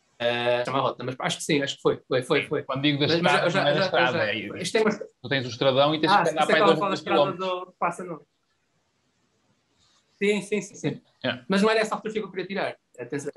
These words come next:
Speaker 1: isto basicamente foi uma fotografia de, que eu tentei remediar, eh,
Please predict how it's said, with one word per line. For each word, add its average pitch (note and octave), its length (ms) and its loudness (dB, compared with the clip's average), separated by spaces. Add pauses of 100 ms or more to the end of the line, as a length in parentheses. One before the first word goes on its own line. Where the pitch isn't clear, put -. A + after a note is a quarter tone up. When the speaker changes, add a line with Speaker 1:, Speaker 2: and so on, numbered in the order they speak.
(140)
Speaker 1:
isto D3+ 180 -6
basicamente F#3+ 400 0
foi G3 140 0
uma G3 140 4
fotografia F#3 520 -2
de, D3+ 360 0 (240)
que - 80 -6
eu - 40 -2
tentei E3+ 220 0
remediar, D3+ 640 0 (840)
eh, D#3+ 1080 -2